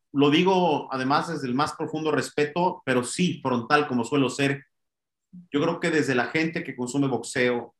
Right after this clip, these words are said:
los involucrados en el boxeo y hasta los mismos peleadores, y me refiero a un porcentaje enorme, les haría falta desasnarse, doctor, y no es una palabra de insultar.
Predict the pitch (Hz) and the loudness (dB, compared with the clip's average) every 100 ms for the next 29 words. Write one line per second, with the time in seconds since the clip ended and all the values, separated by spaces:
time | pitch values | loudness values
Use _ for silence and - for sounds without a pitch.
0 | _ 123 117 131 123 120 - 147 151 151 | _ -6 -4 -2 -2 -2 -2 4 6 6
1 | 147 131 117 113 110 - 131 131 - _ | 4 0 -2 -2 -4 -2 -2 -2 -8 _
2 | _ _ 135 143 - 135 131 127 160 190 | _ _ -2 0 0 0 0 -2 -4 -2
3 | 180 160 - 135 127 127 147 147 135 - | 0 -2 -2 -2 0 0 0 0 -2 -4
4 | 120 117 113 151 151 151 - 123 143 160 | -4 -4 -2 2 2 2 2 2 4 0
5 | 160 131 123 113 139 - 131 139 151 165 | -4 -4 -4 0 -2 0 2 2 2 0
6 | 185 - _ _ _ _ - - 110 131 | -2 -6 _ _ _ _ -20 -16 -6 -2
7 | 147 160 147 151 131 - 117 135 156 160 | 0 0 0 0 -2 -2 -4 2 4 4
8 | - 120 107 - - 127 - - _ _ | -2 -4 -6 -6 0 0 -2 -12 _ _
9 | _ _ 143 160 185 202 190 156 180 170 | _ _ 0 2 2 2 2 4 4 4
10 | 139 139 123 - 165 151 | 2 0 -6 2 4 4